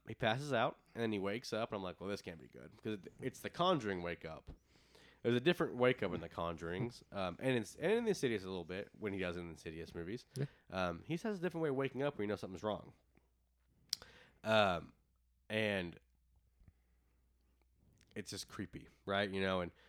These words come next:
Speaker 1: even before this, I don't know if we can talk about the morgue scene. Did, did you like the morgue scene? I didn't like the morgue
Speaker 2: I did.
Speaker 1: scene. I thought it was a little, I don't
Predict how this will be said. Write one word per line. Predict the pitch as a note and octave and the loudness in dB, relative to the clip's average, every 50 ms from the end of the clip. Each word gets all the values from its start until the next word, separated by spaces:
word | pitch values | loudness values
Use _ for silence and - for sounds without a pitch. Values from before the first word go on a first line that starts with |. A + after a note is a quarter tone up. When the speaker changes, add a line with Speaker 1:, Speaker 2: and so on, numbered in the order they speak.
| - - - - _ _ _ - - | -20 -20 -20 -20 _ _ _ -10 0
Speaker 1:
even | - D3+ D3 D#3 C3 | 0 2 2 4 2
before | A2+ - - B2 A#2 A2 | 0 0 2 2 2 4
this, | G2+ B2 C3 B2+ - | 4 4 2 2 2
I | A2+ A2 | 0 0
don't | A#2+ | 0
know | B2 A2+ | 0 -2
if | E2+ F2+ | -4 -8
we | G2 | -10
can | G2+ G2+ | -10 -8
talk | - A2+ A#2+ | -4 0 2
about | A#2+ A2+ F#2+ - | 2 2 0 0
the | E2+ | -4
morgue | E2+ F2 F#2+ G2 G2 - | -4 -2 -2 -2 -2 -4
scene. | - F2 E2 E2+ | -8 -10 -10 -10
Did, | E2+ F#2 F#2+ | -12 -12 -14
did | G2+ G#2 G#2+ | -12 0 2
you | B2 | 2
like | C3+ C#3+ | 2 4
the | C#3 C#3+ | 2 0
morgue | C3 C3 C3 C3 B2 - | 0 0 -2 -2 -4 -2
scene? | - C3 - - | -4 -4 -2 6
I | E3 G#3+ B3 | 6 8 8
didn't | D3+ G2 F#2+ | 8 6 2
like | G2 G2+ G2+ - | 0 0 0 -2
the | - | -6
morgue | F#2 - A3 | 2 6 6
Speaker 2:
I | C#4+ D4 | 8 8
did. | F3 C#3 C3 D#3 | 8 8 8 8
Speaker 1:
scene. | F3 F3 F3 F#3 - | 6 4 -2 -6 -4
I | - C3 | -4 -2
thought | - - C3 A2 G2 | 4 6 6 6 6
it | F#2 | 4
was | F2+ E2 | 0 -4
a | F2 | -4
little, | F2 F2 E2+ E2 - _ _ - - _ _ - | -4 -4 -4 -6 -8 _ _ -20 -20 _ _ 4
I | C3+ F#3 | 8 8
don't | G#3 C3 G2 - | 8 8 6 2